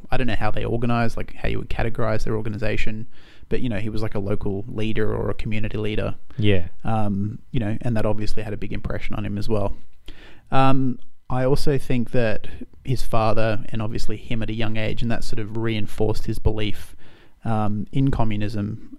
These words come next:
Speaker 1: As I said before, they would have suffered pretty heavily under McCarthyism.
Speaker 2: Yeah.
Speaker 1: So McCarthy was a senator, I believe,
Speaker 2: Mm-hmm,
Speaker 1: some
Speaker 2: mm-hmm.
Speaker 1: sort of politician,
Speaker 2: Okay.
Speaker 1: who was staunchly anti-communist, and he enacted a bunch of policies,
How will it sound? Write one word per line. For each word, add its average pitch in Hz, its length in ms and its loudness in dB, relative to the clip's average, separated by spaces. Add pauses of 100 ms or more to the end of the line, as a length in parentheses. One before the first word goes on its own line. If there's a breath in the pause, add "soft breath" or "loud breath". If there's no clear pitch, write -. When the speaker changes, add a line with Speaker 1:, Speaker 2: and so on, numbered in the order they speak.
Speaker 1:
As 113 120 0
I 110 40 4
said - 260 4
before, 110 320 -2
they 107 100 -4
would 107 120 -6
have 110 100 -4
suffered - 380 2
pretty 110 180 -6
heavily 110 300 -8
under 107 180 -4
McCarthyism. - 840 -4 (200)
Speaker 2:
Yeah. 104 280 4 (160)
Speaker 1:
So - 180 4
McCarthy 127 460 2
was 113 260 0
a 104 320 0
senator, 175 520 2 (140)
I 151 80 0
believe, 147 380 0
Speaker 2:
Mm-hmm, 113 220 0 (100)
Speaker 1:
some 151 200 2
Speaker 2:
mm-hmm. - 40 6
Speaker 1:
sort - 100 6
of 113 60 -2
politician, - 680 2
Speaker 2:
Okay. 98 260 2 (400 loud breath)
Speaker 1:
who 147 120 6
was 143 360 6
staunchly 127 560 6
anti-communist, 104 760 -2
and 110 120 -6
he 113 180 -6
enacted 101 400 -6
a - 20 -8
bunch 101 240 0
of - 80 4
policies, 107 760 2